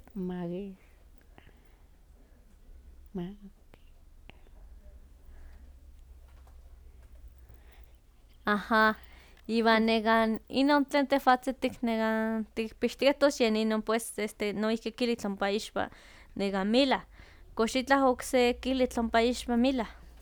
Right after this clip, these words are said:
Speaker 1: Pues yeh inon.
Speaker 2: ¿Itlah okse kilitl tlen tikixmatihtieh ihkon mascohtla o kanin keh onkah?
Speaker 1: Pues yeh inon kiliah yam-, ya kiliah yamole.
Speaker 2: Ujú.
Speaker 1: Ajá.
Speaker 2: Okse tlen kiliah titzil,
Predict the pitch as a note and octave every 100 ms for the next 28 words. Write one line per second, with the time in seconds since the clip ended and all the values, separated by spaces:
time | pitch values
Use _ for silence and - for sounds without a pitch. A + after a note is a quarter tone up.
0 | - - A3 C#4 C4+ D4+ E4 G4+ C4+ A#3
1 | - - - - - - - - - -
2 | - - - G#3+ G#3+ A#3 - B3 A#3+ B3
3 | C4+ C4 A3 A3 G#3 G#3 A#3 G#3+ - -
4 | A#3+ A#3+ A#3+ A#3+ G#3 G3+ - G3 G#3 -
5 | G#3+ G3+ G3 G3+ G3+ - G3 G#3 G#3+ B3+
6 | A#3 - A3 A3+ A#3+ A#3 A3 A#3 A#3 A3+
7 | A3 A3 A3 A3 A3+ G3+ - A3+ A3+ A3+
8 | F3 G3 G#3+ D#3+ D#3 - - - F#3 F#3+
9 | - - D#3 D#3+ E3+ G#3 - A#3+ A#3+ A#3
10 | A3+ A3+ A3+ A3+ C4 C#4 E4+